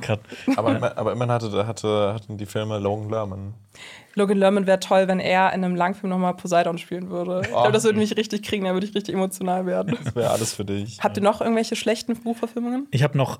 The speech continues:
Speaker 1: eine, und das ist eine, die hat mir wirklich im Herzen wehgetan. Die hab ich auch nicht zum Kinostart gesehen, sondern irgendwann dann zu Hause, weil ich schon gehört habe und weil ich, ja. Also Stephen King hat nicht, ja, nicht nur Horrorromane geschrieben, dafür ist er ja mit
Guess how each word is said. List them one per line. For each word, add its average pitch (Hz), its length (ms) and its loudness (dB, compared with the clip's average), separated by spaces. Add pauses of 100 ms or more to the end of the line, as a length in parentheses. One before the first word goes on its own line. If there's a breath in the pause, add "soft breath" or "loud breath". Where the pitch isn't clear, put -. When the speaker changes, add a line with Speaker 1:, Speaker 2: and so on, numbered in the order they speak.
Speaker 1:
eine, 139 480 4
und 131 160 0
das 120 120 2
ist 123 140 -2
eine, 127 240 2
die 117 160 2
hat 123 160 0
mir 113 160 2
wirklich 120 300 -4
im 113 60 0
Herzen 120 360 0
wehgetan. 131 500 0
Die 117 120 0
hab 120 120 0
ich 127 100 -4
auch 120 80 0
nicht 123 480 -2
zum - 240 -2
Kinostart 135 520 -2
gesehen, 117 240 0
sondern 110 200 0
irgendwann 113 240 0
dann 110 100 0
zu 104 180 -4
Hause, 113 320 2
weil 110 80 0
ich 107 100 -2
schon 107 140 -2
gehört 101 300 -2
habe 107 280 0
und 113 260 -4
weil 110 140 2
ich, - 420 -6 (440)
ja. - 80 -4 (480 loud breath)
Also 139 200 2
Stephen 208 260 4
King 196 180 4
hat 170 100 4
nicht, 147 160 -2
ja, 143 220 0
nicht 147 240 0
nur 127 300 4
Horrorromane 104 1000 2
geschrieben, 101 280 -4
dafür 110 260 -2
ist 113 100 -4
er 120 60 2
ja 110 100 2
mit 113 300 -4